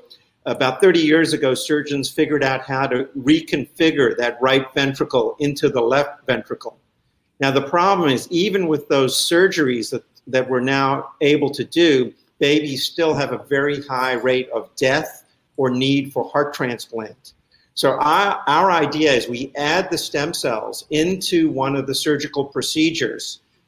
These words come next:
to boost the heart and have other benefits on the, on the entire, uh,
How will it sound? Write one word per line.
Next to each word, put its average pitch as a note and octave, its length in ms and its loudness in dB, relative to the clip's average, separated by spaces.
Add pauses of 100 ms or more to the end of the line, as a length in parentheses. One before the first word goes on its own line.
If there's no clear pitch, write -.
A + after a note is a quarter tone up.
to C#3+ 260 0
boost E3 360 6
the E3 80 0
heart C#3+ 540 2
and B2 120 -4
have C3 240 -2
other D#3 280 2
benefits C#3+ 800 -2 (220)
on C3+ 220 2
the, C3+ 260 0
on B2 300 -2
the C3 160 -6
entire, C3 760 0
uh, A#2+ 360 -4